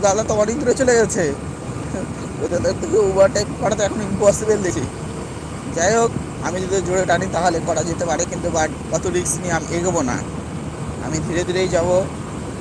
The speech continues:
আমি যে কাজের জন্য এসেছি সেই কাজটা করব, করে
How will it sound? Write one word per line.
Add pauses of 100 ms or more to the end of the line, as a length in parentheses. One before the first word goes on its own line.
(140)
আমি
যে
কাজের
জন্য
এসেছি
সেই
কাজটা (100)
করব, (1000)
করে